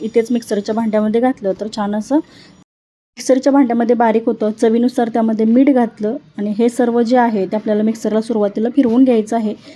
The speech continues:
मिरची आणि अर्धा इंच आल्याचे काप असल्यामुळे सुरुवातीला हे जे पाणी आहे तेच मिक्सरला फिरवून घेते आणि नंतर पीठ घालून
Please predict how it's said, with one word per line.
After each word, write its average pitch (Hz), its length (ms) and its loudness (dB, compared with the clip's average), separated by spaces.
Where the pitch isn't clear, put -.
मिरची 247 540 2
आणि 208 200 -4
अर्धा 214 240 2
इंच 226 220 0
आल्याचे 226 360 2
काप 240 280 0
असल्यामुळे 214 480 -2
सुरुवातीला 233 420 2
हे 220 140 2
जे 254 140 0
पाणी 226 300 0
आहे 220 200 0
तेच 220 280 0
मिक्सरला 220 400 -4
फिरवून 247 320 2
घेते 226 280 -2
आणि 202 160 -2
नंतर 214 300 0
पीठ 262 240 0
घालून 240 320 0